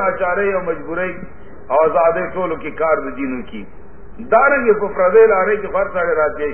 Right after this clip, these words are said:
شي، نه راغلی چې پیاده راشي. مصائبو کې چې الله ته چغې وایي، نو وارې په سر راو کې ورته ولې چغې نه وایي؟ کله چې سواره شي په کشتۍ کې، سور شه کشتۍ کې دین د پاره چغې وه الله ته، لاړ شه چیله ورکا، دا څلور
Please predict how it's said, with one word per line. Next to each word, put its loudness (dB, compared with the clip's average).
شي، -12
نه -2
راغلی 2
چې -10
پیاده 2
راشي. 0
مصائبو 0
کې 0
چې 0
الله 2
ته 0
چغې -2
وایي، 0
نو -6
وارې 4
په -12
سر 0
راو 4
کې -6
ورته -2
ولې 4
چغې -2
نه -4
وایي؟ -4
کله 4
چې -4
سواره 2
شي -6
په -10
کشتۍ -4
کې، -4
سور 8
شه 2
کشتۍ 2
کې -6
دین -8
د 0
پاره 2
چغې -6
وه 8
الله 4
ته، 0
لاړ 4
شه 2
چیله 4
ورکا، 2
دا 0
څلور 6